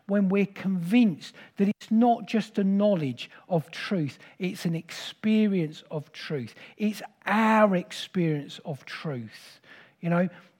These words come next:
one of the things that, that Rob is trying to lead us into at the moment,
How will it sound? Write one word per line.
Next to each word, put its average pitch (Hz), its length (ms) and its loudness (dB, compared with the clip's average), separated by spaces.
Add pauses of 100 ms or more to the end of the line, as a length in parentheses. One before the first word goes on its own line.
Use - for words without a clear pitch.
(140)
one 226 320 6
of 220 80 4
the 185 60 -2
things 214 400 2
that, 196 180 -6 (320)
that 190 120 -2 (120)
Rob 214 260 0
is 180 100 -2
trying 196 340 0
to 190 180 -4
lead 196 520 0
us 175 160 -4
into 208 520 -2 (260)
at 185 120 -6
the 196 60 -2
moment, 202 480 2